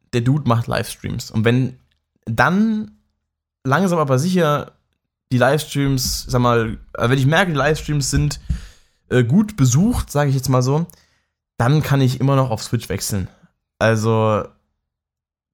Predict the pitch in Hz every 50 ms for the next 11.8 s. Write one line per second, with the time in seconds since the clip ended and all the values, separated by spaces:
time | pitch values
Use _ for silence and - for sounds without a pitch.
0 | _ _ - 120 107 - - - 120 - 123 117 113 110 - - 104 107 - 123
1 | 113 107 98 95 101 - - 117 113 - 107 101 101 101 101 - - - - _
2 | _ _ _ _ _ _ _ _ _ _ _ - 104 101 113 117 113 110 107 -
3 | - 90 - - - 95 92 104 107 110 113 104 101 107 101 95 92 - - 95
4 | 95 101 98 - - - _ _ _ _ _ _ _ _ _ _ _ _ _ _
5 | _ 104 101 98 98 95 92 92 92 95 101 - _ _ _ _ _ _ _ _
6 | _ _ _ _ _ _ _ _ _ _ _ _ _ 113 104 - 110 104 98 98
7 | - 107 101 101 95 - - 90 101 101 107 107 120 - 110 113 110 110 113 110
8 | - 110 110 113 113 104 - - - - - - _ _ _ _ _ _ _ _
9 | _ _ _ _ _ _ _ _ _ _ _ _ _ _ _ _ _ _ _ _
10 | _ _ _ _ - 107 98 107 - 92 90 101 101 - 98 92 95 - 104 98
11 | 78 85 - - - - - - - _ - _ _ _ - -